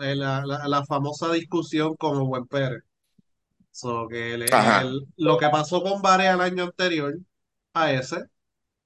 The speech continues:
Speaker 1: pues, se la devolvieron los vaqueros con un jugador del banco. Así que es un jugador, ¿verdad? Que, que tiene sus momentos, pero en, en las situaciones cruciales, cuando el equipo de San Germán lo ha necesitado,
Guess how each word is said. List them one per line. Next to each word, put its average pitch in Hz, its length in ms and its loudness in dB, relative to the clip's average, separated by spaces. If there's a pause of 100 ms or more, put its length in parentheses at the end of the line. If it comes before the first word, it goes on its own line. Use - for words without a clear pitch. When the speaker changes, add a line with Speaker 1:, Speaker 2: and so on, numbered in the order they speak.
(300)
Speaker 1:
pues, 110 320 -6 (260)
se - 200 -4
la 113 160 2
devolvieron 120 760 0
los 123 140 -2
vaqueros 151 480 2
con 131 140 -6
un 120 140 -6
jugador 127 380 -2
del 117 160 -6
banco. 104 300 -10 (1700)
Así 123 500 -4
que 143 140 -4 (640)
es 147 80 -2
un 160 160 4
jugador, 175 360 4
¿verdad? 165 260 0
Que, 143 240 -2
que 131 220 -4
tiene 151 260 0
sus 180 160 -2
momentos, 196 640 2
pero 131 400 0
en, 127 120 -6 (220)
en 139 180 -2
las 127 240 -2
situaciones 143 500 -2
cruciales, 170 420 -2
cuando 151 240 -4
el 139 60 -2
equipo 143 200 -4
de 147 80 -2
San 147 140 -4
Germán 147 240 -4
lo 147 100 -2
ha 143 40 -2
necesitado, 139 800 -4